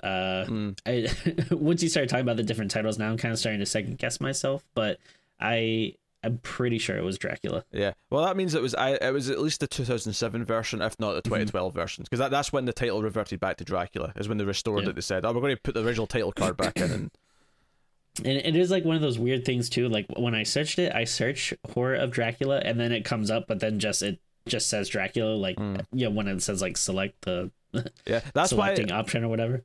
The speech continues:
Speaker 2: when I was telling Tim what movie he was watching for this, I was like, I mean, I gave him, like, multiple details. I'm like, "Okay, it's called Dracula, but it
Speaker 1: <laughs>
Speaker 2: could also be called Horror of Dracula. It's directed by Terence
Speaker 1: <coughs>
Speaker 2: Fisher. It came out in nineteen fifty." I was giving him all these details so he can make sure he was
Speaker 1: <laughs>
Speaker 2: watching the right thing. <laughs>
Speaker 1: Yeah.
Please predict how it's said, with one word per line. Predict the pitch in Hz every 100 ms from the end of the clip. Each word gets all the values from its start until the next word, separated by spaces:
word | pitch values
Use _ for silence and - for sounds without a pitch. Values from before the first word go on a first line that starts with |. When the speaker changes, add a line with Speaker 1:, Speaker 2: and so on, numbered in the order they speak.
| _
Speaker 2:
when | 143
I | 139
was | 143
telling | 165 160 170
Tim | 160 139
what | 123
movie | 113 117 131
he | 139
was | 139 139
watching | 135 - 143
for | 147
this, | 139 156 -
I | 117
was | 123 113
like, | 120 113 -
I | 120
mean, | 123 113
I | 120
gave | 131
him, | 139
like, | 139
multiple | 120 113 107 117 107
details. | 113 113 113 104
I'm | 101
like, | 110
"Okay, | - 107
it's | -
called | 143 127
Dracula, | 123 139 139 127 139 135
but | 131 117
it |
Speaker 1:
<laughs> | 123
Speaker 2:
could |
also | 123 143
be | 135
called | 139 127
Horror | - 120 123
of | 113 107
Dracula. | 107 104 - 101 104 - - -
It's | 120 123
directed | 127 139 220 143
by | 139
Terence | - 135 139 104
Speaker 1:
<coughs> |
Speaker 2:
Fisher. | 135 127 123
It | 117
came | 127
out | 120
in | 117
nineteen | 127 127 127
fifty." | 117 123 - 107
I | 110
was | 123
giving | 147 156
him | 147
all | 135
these | 123 113
details | 120 - 113 -
so | 120
he |
can | 110 110
make | 117 -
sure | 117
he | 110
was | 104
Speaker 1:
<laughs> | 110
Speaker 2:
watching | 110 107
the | 101
right | 98
thing. | 110 120 156 147 -
<laughs> | 208 - -
Speaker 1:
Yeah. | 220